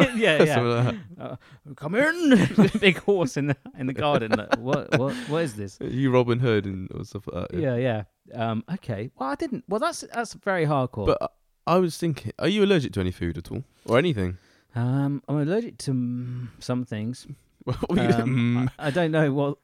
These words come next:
Speaker 2: what yet, but I am allergic to some things. But I am, I don't
Speaker 1: I don't
Speaker 2: have
Speaker 1: have any
Speaker 2: necessarily
Speaker 1: allergies.
Speaker 2: No, I w-, kinda want one.
Speaker 1: But what I wanna know,
Speaker 2: It's like the
Speaker 1: is
Speaker 2: in
Speaker 1: there
Speaker 2: thing,
Speaker 1: any
Speaker 2: isn't it?
Speaker 1: food that you would go to that length for to try?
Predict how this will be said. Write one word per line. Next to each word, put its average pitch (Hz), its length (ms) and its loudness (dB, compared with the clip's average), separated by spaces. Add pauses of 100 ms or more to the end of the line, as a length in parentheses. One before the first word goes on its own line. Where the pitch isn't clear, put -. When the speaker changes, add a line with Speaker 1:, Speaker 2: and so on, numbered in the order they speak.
Speaker 2:
what 147 240 0
yet, 117 220 -4
but 117 220 -6
I 127 120 -4
am 135 160 -2
allergic 113 320 -4
to - 100 -20
some 107 240 -8
things. 98 260 -10
But 120 140 -4
I 113 120 -2
am, 135 200 0
I 139 100 -2
don't 180 160 2
Speaker 1:
I 170 60 4
don't 165 60 0
Speaker 2:
have 170 160 6
Speaker 1:
have 151 140 2
any 127 200 2
Speaker 2:
necessarily 113 260 2
Speaker 1:
allergies. - 180 -8
Speaker 2:
No, 123 440 0
I - 60 -12
w-, 165 200 0
kinda 247 200 2
want 165 240 0
one. 95 180 -8
Speaker 1:
But 127 160 -4
what 156 160 0
I 165 40 4
wanna 135 180 4
know, 104 80 0
Speaker 2:
It's - 80 -4
like - 100 -2
the 117 80 2
Speaker 1:
is 165 60 4
Speaker 2:
in 160 60 0
Speaker 1:
there 131 80 2
Speaker 2:
thing, - 100 4
Speaker 1:
any 131 100 4
Speaker 2:
isn't 127 160 0
it? 107 60 -2
Speaker 1:
food 98 380 0 (1000)
that 110 140 -4
you 107 100 -2
would 107 140 -4
go 120 120 0
to 120 160 -6
that 110 160 -4
length 110 260 -6
for 87 320 -6 (180)
to 104 100 -10
try? 87 380 -6